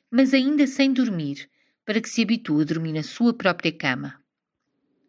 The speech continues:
Incentive o bebê a consolar sozinho, oferecendo-lhe a Xuxa ou até disponibilizando várias no berço, juntamente com o objeto de conforto.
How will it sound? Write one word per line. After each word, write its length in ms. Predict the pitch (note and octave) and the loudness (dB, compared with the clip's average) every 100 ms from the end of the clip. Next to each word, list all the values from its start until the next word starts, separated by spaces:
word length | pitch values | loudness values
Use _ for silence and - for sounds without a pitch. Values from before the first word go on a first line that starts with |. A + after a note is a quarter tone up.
| _ _ - | _ _ 2
Incentive 600 | C4 C4 D4 C#4 E4+ D4 | 2 4 2 4 4 4
o 80 | A#3 | 4
bebê 320 | A3+ A3 C4+ | 4 4 4
a 60 | C4 | 4
consolar 500 | A#3 G#3+ F#3 D#3+ D#3 | -4 -4 0 0 0
sozinho, 960 | - A#3 A3+ F3 F3 E3+ E3 G#3+ C4 - _ _ - | 0 2 2 0 -4 -2 0 0 -2 -6 _ _ 0
oferecendo-lhe 840 | C4 - B3 - F#3+ E3+ D#3+ B3 | 0 2 -6 -2 0 0 2 2
a 40 | |
Xuxa 500 | B3 - A3+ B3 - | 2 2 2 2 2
ou 100 | A3 | 2
até 260 | G#3 A#3 A3+ | 2 0 0
disponibilizando 920 | A3 - F#3+ F#3 F3 F3 E3+ E3 D3+ | -2 -8 -6 -4 -4 -2 -2 -2 -4
várias 600 | D3+ G3 A#3 A#3+ F#3 D#3+ | 2 4 4 2 -2 -4
no 100 | F#3 | -6
berço, 500 | F#3 F#3+ B3 - - _ _ _ _ | -2 0 0 -4 -20 _ _ _ _
juntamente 720 | A3 D#4+ D4 B3+ A3+ A#3+ B3 | 0 2 4 2 4 2 0
com 180 | - G3+ | -4 -2
o 40 | |
objeto 540 | F#3 F3 - F#3+ F#3+ - | -2 -2 0 0 -2 -18
de 60 | - | -10
conforto. 760 | D3+ C#3+ - B2+ A#2+ - - | -10 -10 -8 -8 -8 -14 -20